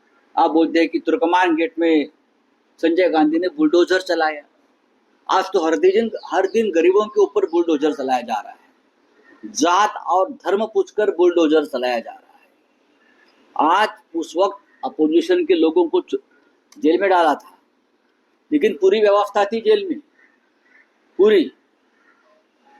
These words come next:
इंदिरा गांधी खुद फोन करती थी अटल जी को, अडवाणी साहब को, पीलू मोदी को,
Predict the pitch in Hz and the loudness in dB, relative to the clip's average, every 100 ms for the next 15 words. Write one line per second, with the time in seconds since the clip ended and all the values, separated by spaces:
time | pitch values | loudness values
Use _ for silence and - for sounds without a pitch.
0 | _ _ _ _ _ _ - 156 190 190 | _ _ _ _ _ _ 2 2 4 2
1 | 190 190 196 202 202 208 214 202 202 196 | 0 0 -2 -2 -2 -2 -2 0 0 -2
2 | 185 185 165 175 170 165 156 170 156 - | -2 0 0 2 0 0 0 -2 -2 -8
3 | _ _ _ - 143 160 175 170 165 160 | _ _ _ -8 0 2 2 0 0 -2
4 | 160 170 170 160 - 160 165 165 160 180 | -2 -4 -2 -4 -4 -2 -2 0 -2 -2
5 | 175 175 170 156 | 0 2 2 -2